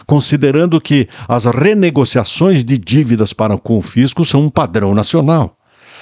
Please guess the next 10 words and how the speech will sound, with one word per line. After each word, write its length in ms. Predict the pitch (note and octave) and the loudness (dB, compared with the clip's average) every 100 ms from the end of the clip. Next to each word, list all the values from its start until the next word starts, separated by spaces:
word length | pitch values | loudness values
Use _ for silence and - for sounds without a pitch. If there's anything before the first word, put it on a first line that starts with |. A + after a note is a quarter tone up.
| - | -18
fazendo 440 | - D#3+ C#3+ G3+ F3+ | -4 -2 0 0 2
com 180 | G3 E3+ | 0 2
que 160 | F3+ | 0
aqueles 400 | E3 - E3+ C#3+ | 0 2 0 0
que 140 | - C#3+ | -2 -4
pagam 560 | - D3+ D#3 A#2 A#2 | 0 0 0 2 2
em 120 | G2+ | 2
dia 440 | E2+ C#3 E3+ G#2+ F2 | 0 0 2 2 0
suas 320 | - B2 F2+ | -2 -2 0
obrigações 800 | F#2 F#2+ B2 - F3 F#3+ G2+ - | -2 -2 -4 -2 0 2 0 -6